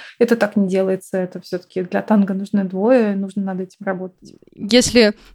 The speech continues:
Speaker 2: допустим, ты будешь обращаться сейчас к прошлой Ксении, когда она жила со своими старыми убеждениями, установками, и когда, ну, вообще не возникала мысль о материнстве,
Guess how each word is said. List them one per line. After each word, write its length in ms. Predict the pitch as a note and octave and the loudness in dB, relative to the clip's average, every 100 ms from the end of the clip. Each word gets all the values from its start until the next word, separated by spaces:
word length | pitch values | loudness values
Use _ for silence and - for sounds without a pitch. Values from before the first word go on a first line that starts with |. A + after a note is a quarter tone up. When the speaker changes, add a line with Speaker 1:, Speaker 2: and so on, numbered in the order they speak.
| - | 0
Speaker 2:
допустим, 440 | A3 B3 - A#3 | 4 4 4 2
ты 120 | B3 | 2
будешь 300 | A3+ A#3 A#3 | 2 2 2
обращаться 600 | A3+ G#3+ A3 A#3+ A#3 A#3 | 2 4 4 2 2 0
сейчас 440 | A3 A3 - G#3+ - | 2 2 4 2 2
к 120 | - | 2
прошлой 540 | A3 A#3 - G3+ G3+ - | 6 6 4 0 0 -4
Ксении, 640 | - - G#3 F#3+ F3+ F#3+ G3 _ | -2 2 4 4 2 -2 -6 _
когда 320 | - G3+ G3 G3 | -6 0 4 4
она 380 | G3 G3 F#3+ | 6 6 6
жила 260 | F#3+ G#3+ A3 | 4 6 6
со 140 | G#3+ | 4
своими 520 | G3 G#3 G#3 G#3 G3 G3 | 0 4 6 6 6 4
старыми 460 | - G#3 G#3 G3+ | 4 4 4 4
убеждениями, 920 | F#3+ F#3 G3 F3 G#3+ A3 A3 G3 F#3+ F#3+ | 4 2 0 4 4 6 6 6 4 4
установками, 1000 | F#3+ - G3+ G3+ G#3+ - G3+ F#3+ F#3 | 2 0 2 4 2 2 2 4 2
и 300 | - G3+ F#3+ | -2 -2 -2
когда, 420 | F3+ F#3+ F#3+ F#3+ F#3 - - - | -2 -4 0 0 -2 -12 -20 -6
ну, 100 | G#3 F#3 | 0 2
вообще 300 | F#3+ B3 A3+ | 2 4 6
не 140 | A3 | 6
возникала 540 | G3 G3 G#3+ G3+ F#3+ F#3+ | 4 2 2 4 4 4
мысль 420 | G3+ A#3 - F#3+ | 6 4 6 4
о 60 | |
материнстве, 720 | F3+ F3+ G#3+ A#3+ C4 - F#3 | 4 2 4 2 2 2 0